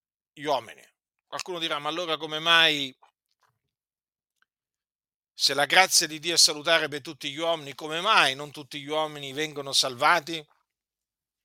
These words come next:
La risposta è questa: perché il Dio fa misericordia a chi vuole. Secondo che disse al suo servo Mosè,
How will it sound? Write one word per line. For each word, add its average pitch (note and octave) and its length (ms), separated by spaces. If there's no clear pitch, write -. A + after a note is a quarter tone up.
La C3+ 100
risposta F3+ 720
è E3 100
questa: - 640
perché G#3 640
il F3 120
Dio G#3+ 160
fa F#3+ 140
misericordia F3+ 720
a F3 40
chi G3 140
vuole. D3+ 580
Secondo F3 580
che E3+ 160
disse D#3 800
al C#3+ 460
suo D3 580
servo B2 880
Mosè, F3 600